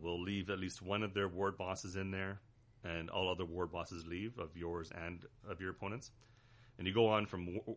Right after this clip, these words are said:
ward to ward doing this. Uh, there's four wards. Those are very big, like, the very first wards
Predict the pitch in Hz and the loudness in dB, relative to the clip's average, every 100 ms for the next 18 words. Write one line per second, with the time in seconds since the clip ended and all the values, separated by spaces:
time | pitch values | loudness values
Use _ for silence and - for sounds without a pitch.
0 | 101 101 107 98 90 92 92 78 90 85 | 0 2 4 2 0 0 -2 -2 -4 -4
1 | 80 64 - - - - - - - - | -6 -8 -12 -14 -20 -20 -20 -20 -16 -8
2 | 82 82 90 - - - - 120 135 147 | -4 -2 0 -2 -6 -12 -6 4 4 4
3 | 113 98 104 110 92 87 85 95 87 87 | 4 2 2 0 -4 -2 0 2 0 -6
4 | - 85 - 90 98 90 - 101 101 - | -6 -4 -2 2 2 0 0 2 0 -6
5 | - 90 95 90 80 76 | -14 -4 0 0 -2 -6